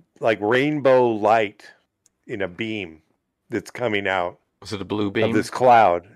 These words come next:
Speaker 1: out of a cloud. Just kind of a rainbow, not blue, but like,
Speaker 2: Okay.
Speaker 1: you know, a mother of pearl kind. I mean, we
Speaker 2: Yeah,
Speaker 1: s-,
Speaker 2: wow.
Speaker 1: kinda like
Speaker 2: Yeah.
Speaker 1: what we saw in the light that we saw when they did that thing with,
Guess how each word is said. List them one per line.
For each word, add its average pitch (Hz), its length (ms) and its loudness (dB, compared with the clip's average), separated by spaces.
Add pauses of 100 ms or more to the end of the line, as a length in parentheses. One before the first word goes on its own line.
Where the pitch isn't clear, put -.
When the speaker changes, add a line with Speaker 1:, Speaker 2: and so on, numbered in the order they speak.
Speaker 1:
out 107 160 2
of 98 100 0
a 101 80 0
cloud. 98 640 2
Just 139 220 -8
kind 180 180 -4
of 165 80 -2
a 131 80 2
rainbow, 107 640 -2
not 120 380 -8
blue, 101 320 -4
but 101 260 -10
like, 113 180 -8
Speaker 2:
Okay. 120 400 -4
Speaker 1:
you 160 80 -2
know, 147 300 6
a 117 160 6
mother 110 440 4
of - 180 -4
pearl 110 440 4
kind. 113 480 -4
I 113 60 -8
mean, 107 160 -6
we 143 80 -2
Speaker 2:
Yeah, 202 140 4
Speaker 1:
s-, 190 80 -2
Speaker 2:
wow. 165 320 -4
Speaker 1:
kinda 202 240 6
like 208 200 8
Speaker 2:
Yeah. 175 80 2
Speaker 1:
what 175 100 6
we 151 120 4
saw 143 440 4
in 123 500 -2 (760)
the 127 140 4
light 139 320 4
that 135 160 -4
we 117 140 -4
saw 110 420 2
when 110 180 -4
they 104 140 -2
did 107 240 -2
that 107 220 0
thing 98 220 -8
with, 95 200 -6